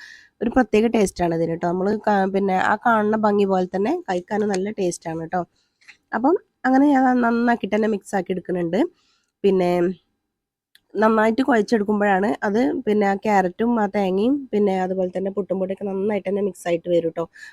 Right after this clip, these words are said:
അപ്പോൾ പുട്ടും പൊടി കുഴക്കണ സമയത്ത് ഉപ്പിടാൻ മറക്കരുത്. ഞാനതിലേക്ക് പിന്നെ ആദ്യം തന്നെ ഞാൻ ഉപ്പിട്ടിട്ടുണ്ടായിരുന്നു. അത് ആ പുട്ടും പൊടി ആ കുഴക്കണ സമയത്ത്, ഫസ്റ്റ് കുഴക്കണ സമയത്ത് ഞാൻ വീഡിയോ എടുത്തിട്ടുണ്ടായിരുന്നില്ല. അപ്പോൾ അങ്ങനെ ദാ നമ്മൾ നന്നാക്കിയിട്ട് തന്നെ കുഴച്ച് വെച്ചിട്ടുണ്ട് കേട്ടോ. ഇനി നമ്മൾ ചെയ്തെടുക്കണത് ഇതാ പിന്നെ നമ്മളെ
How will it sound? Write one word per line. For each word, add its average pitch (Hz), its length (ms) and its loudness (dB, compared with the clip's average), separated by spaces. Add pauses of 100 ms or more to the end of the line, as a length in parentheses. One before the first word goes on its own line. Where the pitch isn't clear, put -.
(100)
അപ്പോൾ 226 260 0
പുട്ടും 214 280 -4
പൊടി 240 160 2 (280)
കുഴക്കണ 226 340 0
സമയത്ത് 226 360 0
ഉപ്പിടാൻ 220 380 0
മറക്കരുത്. 190 440 -2
ഞാനതിലേക്ക് 202 500 -4 (200)
പിന്നെ 240 200 0
ആദ്യം 226 180 4
തന്നെ 226 160 2
ഞാൻ 233 100 2
ഉപ്പിട്ടിട്ടുണ്ടായിരുന്നു. 202 720 -2
അത് 185 220 -6
ആ 208 120 -6 (340)
പുട്ടും 208 240 -8
പൊടി 208 180 -4
ആ 214 60 -4
കുഴക്കണ 202 360 -6
സമയത്ത്, 196 360 -6
ഫസ്റ്റ് 196 260 -8
കുഴക്കണ 208 280 -4
സമയത്ത് 208 340 -4
ഞാൻ 196 100 -2
വീഡിയോ 180 200 -2
എടുത്തിട്ടുണ്ടായിരുന്നില്ല. 175 640 -4 (880)
അപ്പോൾ 247 160 2
അങ്ങനെ 254 200 2
ദാ 240 120 0 (100)
നമ്മൾ 233 220 0 (180)
നന്നാക്കിയിട്ട് 214 500 -2
തന്നെ 220 160 0
കുഴച്ച് 202 300 -2
വെച്ചിട്ടുണ്ട് 170 440 -4
കേട്ടോ. 165 260 -4
ഇനി 247 220 2 (140)
നമ്മൾ 240 280 2
ചെയ്തെടുക്കണത് 214 640 0
ഇതാ 190 160 -4 (140)
പിന്നെ 196 260 -8
നമ്മളെ 196 260 -6